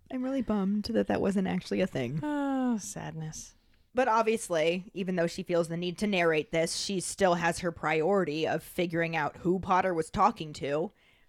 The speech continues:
Speaker 1: She theorizes that it could be Dumbledore.
Speaker 2: Could
Speaker 1: Or
Speaker 2: be.
Speaker 1: maybe that half-breed Hagrid.
Speaker 2: Sure.
Speaker 1: And then because she's a cunt, she also has to add on that she doubts it was Minerva McGonagall 'cause the last that she heard,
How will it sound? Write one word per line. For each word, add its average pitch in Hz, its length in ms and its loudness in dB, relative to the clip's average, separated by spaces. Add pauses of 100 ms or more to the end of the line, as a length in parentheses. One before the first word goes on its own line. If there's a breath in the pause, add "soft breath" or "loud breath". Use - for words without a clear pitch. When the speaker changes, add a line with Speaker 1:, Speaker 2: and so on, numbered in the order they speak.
(160)
Speaker 1:
She 262 320 0
theorizes 196 760 2
that 196 140 6
it 185 140 0
could 202 260 2
be 220 120 4
Dumbledore. 160 680 2 (680)
Speaker 2:
Could 240 140 6
Speaker 1:
Or 233 80 6
Speaker 2:
be. 214 140 4
Speaker 1:
maybe 226 440 6
that 175 300 2
half-breed 185 840 -2
Hagrid. 170 720 -2 (180)
Speaker 2:
Sure. 190 680 0 (240 loud breath)
Speaker 1:
And 262 160 2
then 269 160 0
because 359 420 0
she's 254 260 2
a 175 80 4
cunt, - 400 -6
she - 200 -4
also 208 300 0
has 196 280 -4
to - 180 -4
add 175 260 -2
on 160 300 0
that 175 180 -2
she - 260 -6
doubts 175 520 -2
it 196 80 2
was 190 180 0
Minerva 170 420 -2
McGonagall 165 640 -2
'cause 170 200 -6
the 175 120 0
last 147 400 -4
that 160 120 -6
she 175 280 -6
heard, 269 380 0